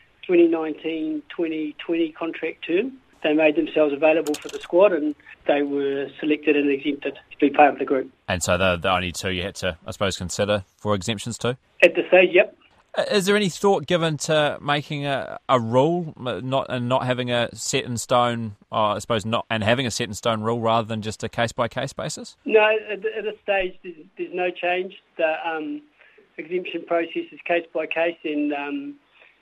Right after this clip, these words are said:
Speaker 1: and the decision's made at board level by, uh, the Netball New Zealand board.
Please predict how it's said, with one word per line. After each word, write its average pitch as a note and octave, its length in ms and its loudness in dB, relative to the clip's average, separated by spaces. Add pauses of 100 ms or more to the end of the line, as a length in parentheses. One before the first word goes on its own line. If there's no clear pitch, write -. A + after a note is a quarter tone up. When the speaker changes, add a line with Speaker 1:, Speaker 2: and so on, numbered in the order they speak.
(140)
Speaker 1:
and D3+ 320 0
the C#3+ 80 -2
decision's D3+ 460 -6
made D3+ 220 0
at D3 100 -10
board D3+ 240 -8
level D3+ 300 -6 (480)
by, D3+ 280 2
uh, C#3+ 380 -6 (280)
the D#3 80 -10
Netball D3+ 240 -6
New D3+ 120 0
Zealand D3 280 -2
board. D#3+ 260 -4